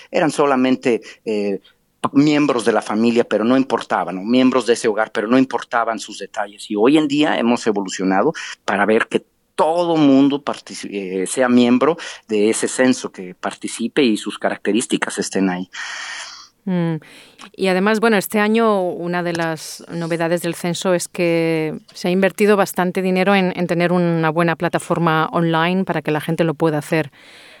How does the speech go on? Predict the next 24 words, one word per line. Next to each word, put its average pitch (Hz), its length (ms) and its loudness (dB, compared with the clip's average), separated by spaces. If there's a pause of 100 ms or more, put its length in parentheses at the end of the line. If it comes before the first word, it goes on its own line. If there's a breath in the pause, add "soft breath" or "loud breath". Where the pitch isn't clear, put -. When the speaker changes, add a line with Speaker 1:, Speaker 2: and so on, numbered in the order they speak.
(120)
Speaker 2:
ahí 180 320 2
con 170 180 -2
más 165 200 0
rapidez 170 420 0
y 170 60 -2
más 160 180 -4
comodidad, 156 680 -2
¿no? 180 260 0 (500 loud breath)
¿Cómo 233 300 4
ves 202 240 0
tú 240 200 4
esa 190 200 0
evolución 175 520 0
desde 165 300 0
los 160 160 -4
últimos 175 320 -2
cinco 180 240 0
años, 180 180 0
que 170 120 0
fue 185 140 2
bastante 180 580 0
controvertido, 170 720 0
¿no? 170 100 0
Los, 185 260 0